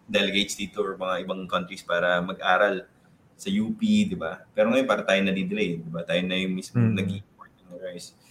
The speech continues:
Speaker 1: So, until such time, siguro na ma-develop natin ulit at bumalik yung sector na yung agriculture na. Siguro, eventually, mag-, ano, dadaan tayo sa igra-, industrial relations or industrial revolution. Pag nagkaroon tayo ng sarili nating, ano, pag bumalik na yung manufacturing natin,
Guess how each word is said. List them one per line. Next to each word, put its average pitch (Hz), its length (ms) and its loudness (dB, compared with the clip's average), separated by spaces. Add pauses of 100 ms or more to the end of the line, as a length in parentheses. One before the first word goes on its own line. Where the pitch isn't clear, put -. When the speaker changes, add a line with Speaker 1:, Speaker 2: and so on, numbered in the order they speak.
(280)
Speaker 1:
So, 127 240 2
until 131 240 4
such 135 320 6
time, 117 160 4
siguro 113 320 4
na 110 160 8
ma-develop 101 480 4
natin 98 320 -2
ulit 95 160 0
at 95 240 -6 (160)
bumalik 95 400 -4
yung 95 240 -6
sector 92 400 -4
na 92 160 -14
yung 90 480 -12
agriculture 92 560 -10
na. 90 160 -8
Siguro, 180 320 0
eventually, 120 720 4
mag-, 90 240 -6 (800)
ano, 92 240 -8
dadaan 90 240 0
tayo 90 160 -2
sa 98 80 -16
igra-, 95 300 -4 (340)
industrial 95 560 -2
relations 95 480 -4
or 92 80 -8 (240)
industrial 92 480 -4
revolution. 95 720 -4 (400)
Pag 95 160 0
nagkaroon 101 240 2
tayo 101 160 2
ng 101 160 0
sarili 98 320 0
nating, 95 480 0
ano, 107 160 0
pag 104 160 -2
bumalik 107 240 4
na 113 80 -4
yung 101 160 4
manufacturing 98 560 0
natin, 101 480 -4